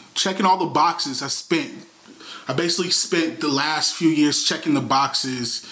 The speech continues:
to make sure that term isn't being loosely, that I'm not saying anything that's an emotional response or anything like that. I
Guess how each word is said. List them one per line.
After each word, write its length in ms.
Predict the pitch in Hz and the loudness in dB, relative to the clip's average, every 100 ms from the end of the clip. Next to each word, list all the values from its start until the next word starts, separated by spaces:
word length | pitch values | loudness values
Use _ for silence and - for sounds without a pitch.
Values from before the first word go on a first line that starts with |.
| - - - - - | -12 -12 -12 -14 -6
to 100 | - | 0
make 200 | 156 185 | 2 2
sure 300 | 185 220 214 | 2 2 0
that 300 | 170 180 190 | 2 0 -2
term 280 | - 196 180 | 0 2 4
isn't 280 | 160 160 139 | 2 2 -2
being 280 | 147 135 131 | 0 0 0
loosely, 380 | 143 139 147 | 0 -2 -4
that 160 | 135 131 | -6 -2
I'm 160 | 131 156 | 0 0
not 220 | 170 165 | 0 0
saying 420 | - 170 160 160 | 0 2 2 4
anything 640 | 151 147 - 139 139 135 - - - | 2 0 0 0 0 -2 -4 -10 -6
that's 180 | 139 - | -2 0
an 80 | 139 | 0
emotional 580 | 131 135 147 - 139 127 | 2 2 2 0 0 0
response 760 | 120 - 131 135 135 - - - - - - | 0 -2 0 -2 0 -4 -4 -8 -10 -8 -4
or 80 | 127 | 2
anything 360 | 135 135 131 | 2 2 -2
like 180 | 120 113 | -4 -6
that. 260 | 117 101 - - - - - - - - | -10 -10 -14 -20 -20 -20 -20 -20 -20 -6
I 600 | 131 147 160 156 151 - | -2 0 0 -2 -4 -8